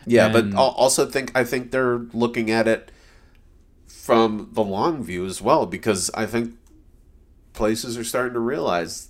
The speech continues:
Speaker 1: this is not going, coronavirus is not going away in two months.
Speaker 2: Yeah.
Speaker 1: This is
Speaker 2: But
Speaker 1: here,
Speaker 2: I think
Speaker 1: this is
Speaker 2: it's
Speaker 1: here for
Speaker 2: different.
Speaker 1: a year. And
Speaker 2: Yeah.
Speaker 1: that means a lot of the stuff that they had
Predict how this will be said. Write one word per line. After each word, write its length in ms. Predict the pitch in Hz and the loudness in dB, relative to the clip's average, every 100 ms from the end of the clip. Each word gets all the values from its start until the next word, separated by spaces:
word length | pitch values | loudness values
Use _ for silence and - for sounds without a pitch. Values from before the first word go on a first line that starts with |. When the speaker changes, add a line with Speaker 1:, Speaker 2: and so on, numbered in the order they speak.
| - | -16
Speaker 1:
this 340 | 85 98 - | -10 -8 -8
is 340 | - - 98 - | -12 -10 -10 -8
not 300 | 98 117 120 | -6 -6 -4
going, 320 | 120 120 117 | -2 -2 -6
coronavirus 720 | - 101 113 123 123 123 113 | -10 -6 -6 -4 -4 -4 -6
is 140 | 110 | -8
not 200 | 110 104 | -6 -6
going 280 | 98 104 101 | -4 -6 -4
away 240 | 98 98 95 | -6 -6 -8
in 120 | - | -12
two 160 | - | -14
months. 540 | 82 92 - - - - _ _ _ _ _ - | -10 -10 -10 -16 -20 -20 _ _ _ _ _ -6
Speaker 2:
Yeah. 240 | 107 73 - _ | -4 -4 -10 _
Speaker 1:
This 200 | 101 95 | -6 -4
is 140 | 113 | 2
Speaker 2:
But 140 | - 214 | 6 6
Speaker 1:
here, 100 | 190 | 8
Speaker 2:
I 120 | 185 | 6
think 240 | 180 196 180 | 6 2 2
Speaker 1:
this 40 | |
is 40 | 165 | 2
Speaker 2:
it's 60 | |
Speaker 1:
here 160 | 143 117 | 4 2
for 180 | - 110 | 2 0
Speaker 2:
different. 160 | 104 123 | 0 0
Speaker 1:
a 20 | |
year. 440 | 113 107 64 58 - _ _ | 0 -2 -4 -12 -20 _ _
And 420 | 95 95 92 87 | -10 -6 -4 -2
Speaker 2:
Yeah. 360 | 120 104 98 90 92 - - | 0 0 -2 -6 -14 -16 2
Speaker 1:
that 220 | 113 120 | 2 4
means 220 | 120 117 | 0 -2
a 40 | 110 | 0
lot 220 | 104 110 | 4 4
of 80 | 113 | 2
the 80 | 113 | -2
stuff 280 | - 113 | 0 -2
that 160 | 110 101 | -2 -6
they 180 | 101 107 | -4 -2
had 460 | 104 110 117 101 | 0 2 2 0